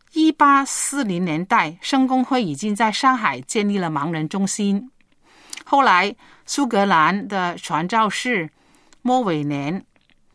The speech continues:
也发展了盲人文字，让盲人有接受教会的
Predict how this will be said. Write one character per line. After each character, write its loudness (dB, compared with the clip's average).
也 -4
发 0
展 -2
了 -6
盲 -2
人 -4
文 -4
字， -4
让 2
盲 0
人 -2
有 -4
接 -2
受 -2
教 4
会 -2
的 -2